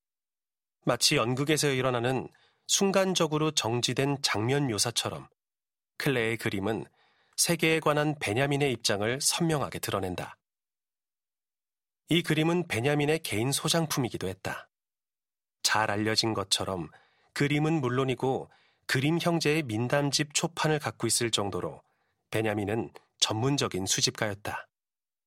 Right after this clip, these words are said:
서재에 대한 사랑도 각별했다.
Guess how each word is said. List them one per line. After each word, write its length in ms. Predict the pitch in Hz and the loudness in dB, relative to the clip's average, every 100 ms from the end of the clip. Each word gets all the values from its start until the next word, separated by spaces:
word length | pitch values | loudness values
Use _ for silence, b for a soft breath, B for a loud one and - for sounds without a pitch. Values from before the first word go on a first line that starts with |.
| _ _ _ _ _ _ _ _ _ _ _ _ | _ _ _ _ _ _ _ _ _ _ _ _
서재에 400 | - 190 180 190 | -2 2 2 2
대한 240 | 180 170 170 | 2 2 2
사랑도 400 | - 175 143 98 | 2 0 0 -2
각별했다. 800 | - - 104 98 - - - | -4 -2 -4 -4 -6 -8 -10